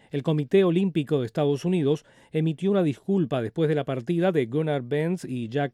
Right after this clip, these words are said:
Conger, quienes estaban entre los cuatro nadadores estadounidenses que mintieron sobre haber sido detenidos por hombres armados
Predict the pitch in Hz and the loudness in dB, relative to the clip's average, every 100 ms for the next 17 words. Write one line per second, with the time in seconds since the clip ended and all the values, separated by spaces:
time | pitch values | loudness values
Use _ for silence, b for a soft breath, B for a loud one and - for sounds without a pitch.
0 | - 165 143 131 175 - b b b - | -4 -2 -2 0 -2 -4 b b b -2
1 | 151 156 170 - 185 175 180 - 156 175 | 0 0 -4 0 2 2 0 -2 -2 -2
2 | 170 151 131 - 165 202 208 196 156 135 | -2 -2 -2 -2 0 0 2 0 2 2
3 | 151 160 139 - 143 156 170 156 165 165 | 2 0 -2 -2 0 0 0 0 0 0
4 | 165 b b b b b - 156 165 147 | -2 b b b b b -4 -2 -2 -2
5 | 147 123 160 180 143 190 - 151 143 139 | -2 -4 -2 0 2 0 0 0 2 2
6 | 208 175 208 202 185 156 143 170 180 175 | 0 -2 -4 0 0 0 0 0 0 0
7 | - 135 160 156 - 127 147 165 160 | 0 0 0 -2 -4 -4 0 2 0